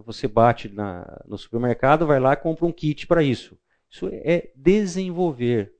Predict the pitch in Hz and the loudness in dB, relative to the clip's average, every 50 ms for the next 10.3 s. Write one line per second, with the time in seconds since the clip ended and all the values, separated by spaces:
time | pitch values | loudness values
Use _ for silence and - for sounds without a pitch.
0 | _ _ 107 131 156 160 - - _ _ _ _ _ - 151 170 185 - - - | _ _ -6 -4 -4 -4 -6 -10 _ _ _ _ _ 2 2 2 2 -2 -4 0
1 | - 160 160 - - - 127 123 131 139 127 139 143 139 175 175 - - - 226 | 4 6 6 6 4 -2 -6 -6 -6 -6 -4 -4 -4 -2 -4 -4 -4 -6 -8 -6
2 | 208 160 131 120 120 110 113 107 104 - 107 98 98 87 82 78 67 _ _ _ | -6 -6 -4 -4 -4 -6 -6 -10 -6 -4 -4 -4 -4 -10 -14 -16 -20 _ _ _
3 | _ _ _ _ _ _ _ _ _ 117 135 147 - - _ _ _ _ _ _ | _ _ _ _ _ _ _ _ _ -6 -4 -4 -6 -10 _ _ _ _ _ _
4 | _ _ _ _ _ _ _ - - - 160 160 - - 196 196 180 170 147 147 | _ _ _ _ _ _ _ -4 0 4 4 4 6 8 8 8 8 6 4 4
5 | 135 - - 139 123 107 120 120 117 110 107 - 110 107 147 160 139 127 113 80 | 2 0 -4 -6 -2 2 4 6 6 4 2 -4 -4 -2 0 0 2 2 0 0
6 | 101 107 117 110 - - 120 110 101 113 110 107 101 95 - - 175 170 - - | -2 -4 -4 -6 -6 -6 -8 -2 2 2 2 2 2 -2 -8 -8 -10 -8 -4 -4
7 | 180 175 190 190 - 202 - 226 220 214 - 214 226 202 147 - - 107 90 98 | -2 -2 -4 -6 -8 -8 -4 -4 -4 -2 -2 -4 -4 -4 -4 -6 -8 -12 -8 -4
8 | 131 147 151 127 123 139 165 185 190 196 180 165 - 185 160 147 - 175 214 226 | -2 -2 -2 0 2 4 4 4 4 2 -2 -4 -2 -4 -4 -2 -2 -2 0 0
9 | 180 127 127 113 - - 131 123 117 101 110 139 160 151 120 - 110 - 110 104 | 0 0 -2 -6 -2 0 2 2 2 2 2 2 0 0 -2 -8 -6 -6 -6 -4
10 | 107 117 113 101 - | 0 0 -2 -2 -2